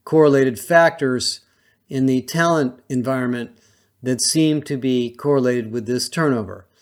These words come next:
Et cetera, et cetera, et cetera. And those are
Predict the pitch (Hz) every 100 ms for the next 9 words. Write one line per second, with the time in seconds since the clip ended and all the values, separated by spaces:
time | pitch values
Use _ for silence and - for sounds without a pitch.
0 | _ _ - 143 - 170 170 165 151 127
1 | - 151 143 135 123 104 - 143 117 90
2 | 90 _ _ - 127 117 165 185 196 196
3 | - 135 127 120